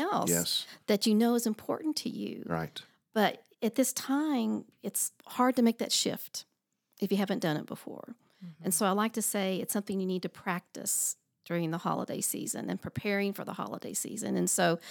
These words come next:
Speaker 1: making a list is a great way to start. Have your little planner, like I mentioned, make a
Speaker 2: Yeah.
Speaker 1: list and decide ahead of time. And we know we're already getting invitations, what, by the end of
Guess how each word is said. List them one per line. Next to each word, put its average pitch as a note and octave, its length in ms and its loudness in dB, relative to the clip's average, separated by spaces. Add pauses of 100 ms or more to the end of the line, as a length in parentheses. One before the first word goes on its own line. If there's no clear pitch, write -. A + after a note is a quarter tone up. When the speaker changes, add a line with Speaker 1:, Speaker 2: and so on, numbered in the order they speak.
(180)
Speaker 1:
making A#3 320 4
a C4+ 60 2
list C#4+ 560 -2
is G3+ 100 -6
a A3+ 40 -6
great G#3+ 180 -2
way A3+ 100 2
to G#3+ 80 0
start. - 440 -2 (400)
Have G#3 160 2
your A3 100 6
little A#3 180 6
planner, A#3+ 500 0
like E3+ 200 -2
I - 40 -2
mentioned, G3 400 -4
make G3 180 -2
a F3 40 2
Speaker 2:
Yeah. E3 120 0
Speaker 1:
list - 520 0 (540)
and G#3 100 2
decide G#3 380 6
ahead A#3+ 220 2
of B3+ 100 0
time. E3 520 0
And F#3+ 120 6
we G3+ 100 6
know A3+ 320 6
we're F#3+ 140 2
already A3+ 260 4
getting F3+ 200 2
invitations, - 760 0
what, - 260 2
by D3+ 120 2
the D3 160 2
end D3 180 4
of - 240 -2